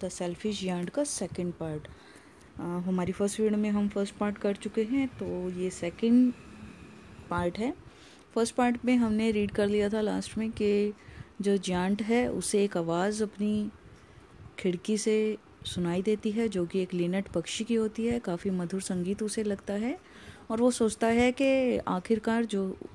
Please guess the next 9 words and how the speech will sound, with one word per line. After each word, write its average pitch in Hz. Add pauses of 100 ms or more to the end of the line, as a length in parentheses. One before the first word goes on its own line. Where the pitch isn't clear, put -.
(480)
अ, 180 (520)
spring 240
season 180
है 254
वो 214
अब 175
उसके 190
garden 165
में 240